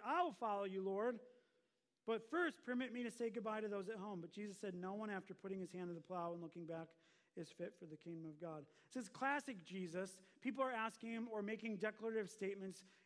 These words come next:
and he's, like, giving them confusing responses, right? But there's wisdom in there. The first one we see is personal comfort. "The foxes have holes, birds have the air, and of the air have nests, but the Son of Man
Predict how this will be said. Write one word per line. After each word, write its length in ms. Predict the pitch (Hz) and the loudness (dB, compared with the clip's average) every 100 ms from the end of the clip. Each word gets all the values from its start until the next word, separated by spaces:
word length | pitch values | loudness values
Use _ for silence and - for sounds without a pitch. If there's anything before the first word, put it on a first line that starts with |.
| - | -2
and 120 | 185 | 0
he's, 180 | 208 190 | 2 2
like, 180 | 202 | 0
giving 280 | 165 202 214 | 0 0 0
them 160 | 208 190 | 0 -2
confusing 520 | 196 165 190 175 185 | -2 -4 -4 -2 -2
responses, 680 | 175 160 - 190 165 156 135 | -2 -2 0 0 0 -2 -6
right? 280 | 156 175 202 - - | -2 -2 -4 -12 -8
But 140 | 202 196 | -4 0
there's 240 | 202 170 | 2 2
wisdom 560 | 175 254 208 180 185 185 | 2 2 0 0 0 0
in 220 | 190 180 | -2 0
there. 320 | 175 165 151 - - _ _ _ _ _ _ | 2 2 0 -8 -20 _ _ _ _ _ _
The 80 | - | -6
first 380 | - 269 285 - | 2 2 2 0
one 220 | 226 214 | -2 0
we 100 | 202 | 0
see 320 | 196 220 226 | -2 -2 0
is 160 | 226 190 | 2 0
personal 640 | - - 226 - 226 214 202 | -2 -4 -4 -2 -4 -4 -6
comfort. 480 | - 190 180 165 147 - _ _ _ _ _ _ _ _ | -2 -2 -2 -6 -8 -12 _ _ _ _ _ _ _ _
"The 80 | 180 | -4
foxes 480 | - 208 214 233 208 | 2 4 4 -2 0
have 160 | 226 | 0
holes, 520 | 185 196 196 196 170 - _ | 2 -2 0 -2 -4 -12 _
birds 260 | 185 196 190 | -2 -2 0
have 140 | 202 | -2
the 100 | 190 | -2
air, 300 | 202 185 190 | 0 0 0
and 340 | 190 185 196 - 247 285 | 0 -2 -6 -8 -18 -6
of 140 | 190 | -4
the 100 | 170 | 0
air 140 | 196 190 | 0 2
have 180 | 190 185 | 0 -2
nests, 320 | 185 185 180 | -2 -2 -4
but 200 | 190 196 | -10 -10
the 80 | 180 | -6
Son 160 | 196 | -4
of 80 | 190 | 0
Man 260 | 185 185 | 0 0